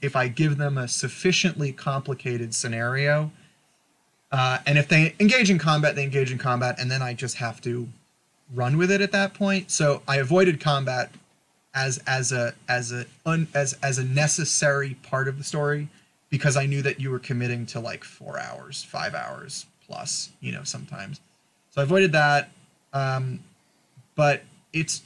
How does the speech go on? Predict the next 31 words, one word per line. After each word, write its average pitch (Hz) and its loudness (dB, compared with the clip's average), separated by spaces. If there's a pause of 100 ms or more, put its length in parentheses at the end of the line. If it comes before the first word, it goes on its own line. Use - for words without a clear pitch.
(140)
tricky. 135 0 (160)
I, 135 -2 (100)
I 131 -2
did 180 4
my 190 4
best 151 0
to 139 -6
incorporate 139 -2
everybody's 131 -6
character 151 0
stories, 170 -2
but 127 -2 (420)
you're 131 0
always 135 -2 (160)
contending 139 0
with 127 -8
the - -8
fact 123 -2
that - -14 (1300)
you 123 -6 (140)
can't 135 -2 (100)
give 127 -6
everybody 131 -4
the 127 -8
spotlight, 131 -2 (320)
and 123 -4
because 123 0
there's 127 -2
so 139 0
many 131 0
people, 135 -4